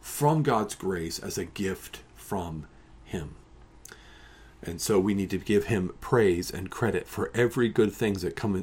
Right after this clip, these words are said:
comes into our life, even those things that we think we've worked hard for and that we think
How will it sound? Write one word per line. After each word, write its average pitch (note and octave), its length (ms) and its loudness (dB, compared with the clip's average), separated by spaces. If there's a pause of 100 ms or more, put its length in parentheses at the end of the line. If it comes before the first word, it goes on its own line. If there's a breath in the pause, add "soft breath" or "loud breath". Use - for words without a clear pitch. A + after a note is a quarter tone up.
comes G2+ 300 -2
into G2+ 180 -2
our F#2+ 80 4
life, G2 260 0
even A#2 200 0
those A2 200 2
things G#2 260 -2
that G2+ 200 -6
we C3 120 0
think A#2+ 300 0
we've G#2+ 240 2
worked G#2 240 2
hard G#2 320 2
for F2 380 0 (380 loud breath)
and F#2+ 160 -4
that D#2+ 140 -6
we G#2 160 0
think G2+ 380 -4